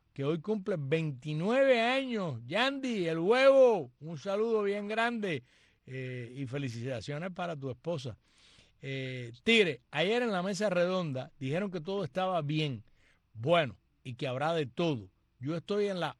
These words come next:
bobería o es, o era la, o era verdad el tipo? Un abrazo". No creo, no creo, hermano, porque es medio complicado eso. "Buen día, Gilbert, mi hermano.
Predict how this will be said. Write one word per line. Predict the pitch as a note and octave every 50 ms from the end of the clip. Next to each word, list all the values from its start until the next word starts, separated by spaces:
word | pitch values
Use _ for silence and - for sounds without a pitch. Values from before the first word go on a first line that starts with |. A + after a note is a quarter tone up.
| _
bobería | - C3+ C3+ C#3+ D#3 D#3 D#3 D#3 D#3+ E3 F#3+ A#3+ E4 G4+ F#4 - _ _ _ _ _ _
o | C#3+ D#3 E3+
es, | F3+ G3 G3 E3+ - - _ _ _ _ _ _
o | - C#3+ D3+
era | E3 F3 F#3+ F3+
la, | E3+ D#3+ -
o | - D#3+ D#3 F3
era | F3+ F#3 F3+
verdad | E3+ D#3+ D3 D#3+ E3 D#3+
el | D3+ C3 A2
tipo? | - C3 G#2 - - _ _ _ _ _ _ _ _ _
Un | C#3 D3 D#3+ D#3+
abrazo". | D#3+ D3+ D3 C#3 C3+ A#2+ - - - - _
No | - B2+ F3 F#3+
creo, | - - E3 C#3 A#2 F#2 - _ _ _ _ _ _ _
no | C3+ C#3+ C#3 B2
creo, | C3 A#2+ A2 G2 F2 F2+ F#2 F2+ F2+ - -
hermano, | G2+ G2+ A2 A2 G#2+ G#2 F#2 F2+ G2
porque | - G#2 F#2+ F#2 - _ G#2 G#2 G2+ G2+ G#2 A#2
es | C3
medio | C3+ D3+ D3 C#3+ D3 C#3+
complicado | C3 C3 A#2 A#2 A#2 G#2+ A#2+ A#2 A2+ A2 A2+
eso. | A2+ A2+ B2
"Buen | C#3 D3+ E3
día, | E3+ F3 E3+ D#3
Gilbert, | D3+ E3+ F3 E3 D#3 C3
mi | B2 B2
hermano. | B2+ C3+ D3 D#3+ F3 F3